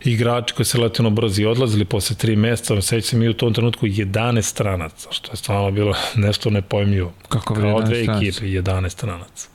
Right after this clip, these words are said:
Speaker 2: U istom momentu,
Speaker 1: Da.
Speaker 2: ili ste ono u toku sezone ste promenili?
Speaker 1: Ne, ne, ne, počinje sezona jedanaest stranaca.
Speaker 2: Pa gde su Turci?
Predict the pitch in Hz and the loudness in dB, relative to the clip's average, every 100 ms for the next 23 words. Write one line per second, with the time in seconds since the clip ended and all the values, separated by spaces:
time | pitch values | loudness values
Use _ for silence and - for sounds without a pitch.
0 | - - 120 147 131 139 139 143 127 120 | -12 -2 0 0 0 -2 0 0 0 0
1 | 113 110 95 98 120 131 - 131 135 127 | 2 2 0 0 0 0 -2 -2 0 0
2 | 123 135 127 147 127 143 135 131 123 127 | -2 -2 -2 -2 -2 -2 -2 -2 0 0
3 | 123 113 123 127 113 104 95 92 110 98 | 0 0 2 2 2 2 -2 -2 -2 0
4 | 113 104 - 101 107 113 104 107 98 - | 0 0 0 0 2 2 0 -2 -4 -6
5 | 101 95 95 107 - - 120 - - | -6 -2 0 0 0 -2 -2 -4 -10